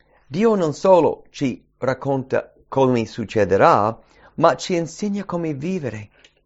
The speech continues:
Allora, iniziando nel versetto undici, versetto dieci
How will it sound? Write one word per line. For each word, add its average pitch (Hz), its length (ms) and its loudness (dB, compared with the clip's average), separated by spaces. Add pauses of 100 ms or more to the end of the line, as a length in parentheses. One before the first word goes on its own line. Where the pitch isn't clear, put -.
(640)
Allora, 165 280 4
iniziando 156 560 0
nel 202 180 0
versetto 160 540 -4
undici, 135 460 -4
versetto 139 480 0
dieci 131 680 2